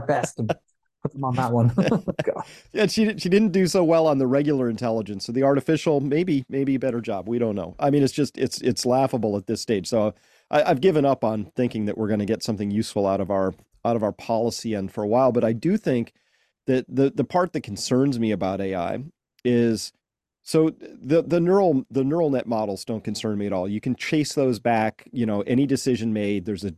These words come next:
Speaker 2: there's an if-then decision tree. You can, you could chase it back if you had to. But the language models are now producing things that we didn't anticipate. So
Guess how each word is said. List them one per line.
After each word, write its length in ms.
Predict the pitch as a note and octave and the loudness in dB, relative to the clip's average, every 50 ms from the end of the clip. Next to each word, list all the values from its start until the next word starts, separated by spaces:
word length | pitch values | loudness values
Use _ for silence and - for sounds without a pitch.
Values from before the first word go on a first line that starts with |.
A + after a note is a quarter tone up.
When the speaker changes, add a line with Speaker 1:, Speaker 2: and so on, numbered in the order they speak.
| _ - | _ -6
Speaker 2:
there's 220 | A#2+ G#2 F#2+ E2+ | -4 -4 -4 -4
an 100 | G#2 A2 - | -6 -4 -2
if-then 400 | B2+ A#2+ - _ A#2+ A#2 G#2+ G#2+ | -2 -2 -2 _ -2 -2 0 -2
decision 400 | F#2+ G#2 - A#2+ A2+ F#2 A2 A2 | -4 -4 -4 -6 -4 -4 -6 -6
tree. 180 | - - G#2 G2+ | -6 -6 -6 -6
You 140 | F#2+ G2 | -6 -6
can, 180 | - - A2+ F#2+ | -6 -6 -6 -4
you 120 | - C#3+ D3 | -4 -2 -2
could 120 | F#3+ D3 | -2 -4
chase 260 | - - D3+ C3+ - | -2 -2 -2 -2 -4
it 100 | A#2+ G2+ | -4 -4
back 260 | - G#2+ G2+ F#2 - G#2 | -2 -2 -2 -2 -4 -8
if 120 | - - | -8 -6
you 80 | G#2 F#2+ | -4 -2
had 200 | G#2 G#2 G2+ - | -2 -4 -4 -6
to. 120 | G#2+ F#2+ | -8 -8
But 220 | F2 - G#2 - | -6 -6 -6 -4
the 80 | - G#2 | -4 -4
language 480 | G#2+ B2+ F3+ A#3 C4 A#3 F3+ B2+ A2 A2 | -2 0 0 0 0 0 0 -2 0 0
models 440 | G#2+ G#2 G2+ G2 F#2 G2 - - - _ _ _ _ _ _ _ - | 0 0 0 0 -2 -4 -6 -10 -16 _ _ _ _ _ _ _ -2
are 120 | B2 B2+ | 0 0
now 180 | C3 C#3+ C#3+ C#3 | 2 2 0 0
producing 460 | - C#3 B2+ C3+ D3+ - - D3+ C3 | 0 0 0 0 0 0 -2 -4 -2
things 240 | - A#2+ A2 A2 - | -2 -2 -2 -2 -4
that 80 | G#2 | -4
we 180 | G#2 A2+ A2+ A2 | -2 -2 -2 -2
didn't 320 | F#2 - A#2+ A#2 G#2 A2+ | -2 -2 0 0 2 2
anticipate. 600 | A2 - - E3+ E3 - C3 - - A2+ G2 - | 0 0 0 -2 -2 -2 -2 0 0 0 0 -2
So 220 | - - A2+ A#2 | -2 -2 -2 -2